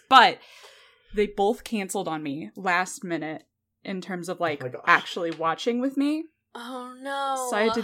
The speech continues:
Speaker 1: do it by myself, alone in the house, because Tanner, as you know, my wife
Speaker 2: Yes.
Speaker 1: is gone.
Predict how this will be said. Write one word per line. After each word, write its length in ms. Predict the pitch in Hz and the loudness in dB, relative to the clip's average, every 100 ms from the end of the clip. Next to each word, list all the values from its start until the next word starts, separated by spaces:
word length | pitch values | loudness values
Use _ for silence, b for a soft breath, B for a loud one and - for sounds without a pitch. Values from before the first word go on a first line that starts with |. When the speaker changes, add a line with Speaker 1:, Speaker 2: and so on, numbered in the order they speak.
| 190 | 0
Speaker 1:
do 140 | 220 | 2
it 200 | 226 180 | 2 2
by 200 | 185 185 | 2 4
myself, 720 | 220 262 262 208 190 208 - - _ _ - | 4 2 6 4 4 0 -10 -20 _ _ -4
alone 560 | 190 175 175 185 202 | -2 0 -2 -2 -4
in 160 | 214 233 | -2 0
the 100 | 233 | 2
house, 760 | 214 180 170 180 - - - - _ | 2 2 2 0 -6 -8 -10 -12 _
because 420 | 202 214 190 175 | -8 -4 -2 -4
Tanner, 320 | - - 185 175 | -4 -6 -4 -2
as 280 | 151 175 | -2 -2
you 100 | 202 | -4
know, 600 | 208 214 185 147 151 214 - | -2 2 2 2 -4 -10 -12
my 220 | 170 175 | -12 -10
wife 500 | 170 208 165 165 - - | -2 0 0 -2 -10 -2
Speaker 2:
Yes. 540 | 170 175 - - - - _ | 4 4 2 -10 -14 -18 _
Speaker 1:
is 140 | 190 170 | -14 -10
gone. 480 | 190 170 143 143 | -8 -6 -6 -10